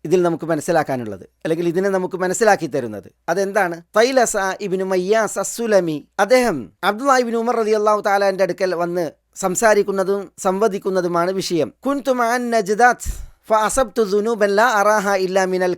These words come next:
കബായിർ. നജ്ദാത്ത് എന്ന് പറഞ്ഞാൽ ഖവാരിജികളിൽ ഒരു വിഭാഗം ആളുകളാണ്. നജ്ദ ഇബ്നു ആമിറുൽ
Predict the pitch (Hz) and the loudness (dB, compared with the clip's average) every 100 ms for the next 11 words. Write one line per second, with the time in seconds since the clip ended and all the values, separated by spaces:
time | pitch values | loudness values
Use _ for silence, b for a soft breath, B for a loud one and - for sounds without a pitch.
0 | 185 160 185 175 170 - - 160 156 143 | -2 0 0 0 -4 -6 -6 -4 -4 -2
1 | 196 220 208 185 180 180 190 - _ - | 0 0 -2 -2 0 0 -2 -4 _ -6
2 | 180 180 196 185 202 196 196 190 185 190 | -2 2 2 2 0 2 0 0 2 0
3 | 170 180 170 180 170 175 170 113 82 - | 0 -2 0 0 0 0 -2 -4 -12 -4
4 | 160 165 170 165 160 - - 151 170 180 | -4 -2 0 0 -2 -6 -6 -4 -2 0
5 | 196 190 175 180 | 0 0 0 -2